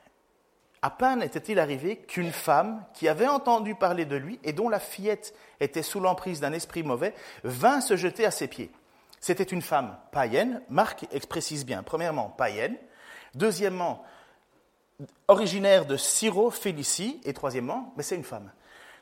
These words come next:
Je vais vous expliquer pourquoi. Elle le supplia de chasser des démons qui tourmentaient sa fille.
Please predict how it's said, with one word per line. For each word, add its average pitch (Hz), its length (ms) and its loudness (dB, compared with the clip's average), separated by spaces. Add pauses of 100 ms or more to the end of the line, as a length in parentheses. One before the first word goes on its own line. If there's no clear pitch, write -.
(140)
Je 113 60 -12
vais 139 80 -2
vous 139 80 -2
expliquer 143 340 -4
pourquoi. - 320 -2
Elle 151 140 4
le 165 100 2
supplia 247 680 2
de 208 120 0
chasser 165 380 -2
des 147 100 -4
démons 143 260 -2
qui 139 180 -10
tourmentaient 170 640 -2
sa 143 220 -6
fille. - 300 -16